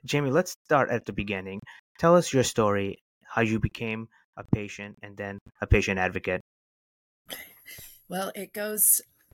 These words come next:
Speaker 2: it goes back quite a ways. Um, let's see, let's look. In my teenage years, I started to have, uh, female problems and had no idea. And I'll, I'll even back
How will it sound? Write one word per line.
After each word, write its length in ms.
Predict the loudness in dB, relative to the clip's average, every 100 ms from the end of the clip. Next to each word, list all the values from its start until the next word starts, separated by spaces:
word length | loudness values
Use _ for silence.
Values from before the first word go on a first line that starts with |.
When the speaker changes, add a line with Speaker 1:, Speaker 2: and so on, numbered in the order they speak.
| _ -14
Speaker 2:
it 160 | -12 -8
goes 260 | -6 -2
back 300 | 0 0 -2
quite 240 | -2 -2 -2
a 60 |
ways. 480 | -2 -4 -4 0 0 0
Um, 360 | -4 -6 -10 -14 _ _ _
let's 220 | -6 -2
see, 480 | -2 -2 -4 -4 -6 -8
let's 220 | -6 -4
look. 240 | 0 0 -2 -10 -14 _ _ _ _ _
In 220 | -4 0
my 420 | 0 0 0 -4 -6 -14 -20 _ _ _
teenage 680 | -4 2 2 2 0 0 -4
years, 560 | -2 -4 -4 -2 -2 -4 -14 -20 -20 _ _
I 300 | -6 -6 -2
started 420 | 0 0 -4 -4
to 140 | -6
have, 560 | -4 -4 -4 -4 -6 -12 -6
uh, 280 | -4 -4 -6 -10 _ _ _ _ _ _ _
female 480 | -4 0 0 0 -4
problems 720 | -8 -10 -10 -12 -4 -2 -2 -4 -8
and 380 | -6 -4 -4 -4
had 240 | -2 0
no 240 | 2 4
idea. 640 | 6 4 4 2 4 2 0
And 160 | 0 2
I'll, 120 | 4
I'll 200 | 4 6
even 260 | 6 6 6
back 340 | 6 4 0